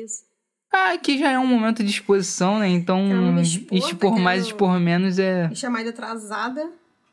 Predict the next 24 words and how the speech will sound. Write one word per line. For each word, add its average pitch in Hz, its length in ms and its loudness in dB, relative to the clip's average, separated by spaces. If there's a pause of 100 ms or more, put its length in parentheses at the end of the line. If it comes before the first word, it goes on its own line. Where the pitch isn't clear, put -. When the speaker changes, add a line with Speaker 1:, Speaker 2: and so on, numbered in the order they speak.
(640)
Speaker 1:
Mas 466 180 -10
já, 370 300 -8
acho 381 120 -14
que 370 60 -10
a 339 40 -6
gente 359 140 -6
já 359 120 -8
falou 330 300 -8
disso 247 280 -14
aqui, - 160 -20
que - 160 -20
eu, - 80 -10 (300)
que 214 260 -18
normalmente 233 560 -10
eu 226 80 -10
me 240 80 -10
atraso. 208 600 -12 (1600)
Na 302 160 -2
verdade, 254 480 -6
isso 233 140 -8
é 247 40 -8
uma 247 120 -8
questão, 240 420 -10
assim. - 240 -10